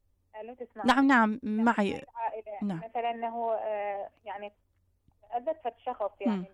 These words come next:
Speaker 1: طرف ما، مثل سواء هو ال-، ال-،
Speaker 2: مم.
Speaker 1: الأب، أب الأسرة، زين؟
Speaker 2: نعم.
Speaker 1: فهنا الأولاد راح يتحركون، راح يسوون نفس الشيء، لأنه ياخذ أطباع ال-،
Speaker 2: مم.
Speaker 1: الأب أو
Speaker 2: أحسنتم.
Speaker 1: الوال-، الأم، يعني الوالد والوالدة.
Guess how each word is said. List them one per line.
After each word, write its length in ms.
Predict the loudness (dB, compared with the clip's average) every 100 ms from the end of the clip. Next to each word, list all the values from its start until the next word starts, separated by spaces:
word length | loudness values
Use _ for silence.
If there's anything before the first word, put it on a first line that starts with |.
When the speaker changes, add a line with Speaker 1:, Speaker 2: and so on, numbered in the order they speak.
| -12
Speaker 1:
طرف 300 | -6 -6 -6
ما، 180 | -10 -8
مثل 140 | -12 _
سواء 160 | -2 -2
هو 180 | 0 -4
ال-، 160 | -4
ال-، 420 | -8 -8 -4 -4 -6 _ -6
Speaker 2:
مم. 160 | -6 -8
Speaker 1:
الأب، 300 | -6 -4 -4
أب 200 | -8 -8
الأسرة، 500 | -6 -4 -4 -6 -6
زين؟ 360 | -6 -6 -4 -6
Speaker 2:
نعم. 160 | -6 -10
Speaker 1:
فهنا 320 | -12 -4 -2
الأولاد 420 | 0 0 0 -2 -2
راح 160 | -4
يتحركون، 600 | -6 -4 -4 -4 -6 -4
راح 180 | -4 -6
يسوون 420 | -4 -4 -4 -6
نفس 260 | -10 -8 -12
الشيء، 280 | -12 -12 -8
لأنه 340 | -6 -6 -4
ياخذ 260 | -4 -2 -4
أطباع 440 | -4 -2 -2 -2
ال-، 100 | -4
Speaker 2:
مم. 120 | -6 -6 -8
Speaker 1:
الأب 360 | -6 -6 -6
أو 60 | -6
Speaker 2:
أحسنتم. 400 | -6 -6 -4 -6
Speaker 1:
الوال-، 140 | -6
الأم، 400 | -14 -10 -6 -6 -8
يعني 280 | -16 -14
الوالد 360 | -4 -2 0 -4
والوالدة. 560 | -8 -4 -2 -2 -8